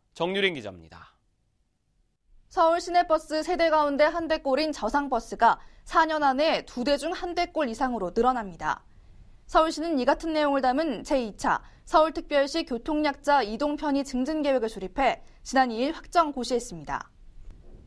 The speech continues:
Speaker 2: 시는 근본 계획에 따라 휠체어나 유모차 이용자, 어르신 등 교통약자의 이용이 편리하도록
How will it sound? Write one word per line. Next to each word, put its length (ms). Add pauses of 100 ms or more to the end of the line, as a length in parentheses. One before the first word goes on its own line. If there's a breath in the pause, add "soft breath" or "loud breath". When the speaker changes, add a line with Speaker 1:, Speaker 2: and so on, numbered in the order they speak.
(140)
Speaker 2:
시는 360
근본 380
계획에 260
따라 380 (260 soft breath)
휠체어나 580
유모차 420
이용자, 500 (180)
어르신 480
등 320
교통약자의 800
이용이 300
편리하도록 680